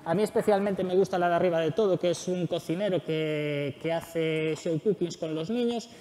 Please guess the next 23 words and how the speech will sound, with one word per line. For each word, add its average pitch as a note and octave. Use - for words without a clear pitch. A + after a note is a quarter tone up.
y F3
lo E3+
hace G3
también A3
aplicando G#3+
el A3
producto F3+
local. D3
De E3+
hecho, G3
una A3+
de A3
las G#3
cosas G3+
que F#3+
más G3
se G3+
utiliza G3
para F3
sus E3+
recetas G3
son A3
ortigas. C#3+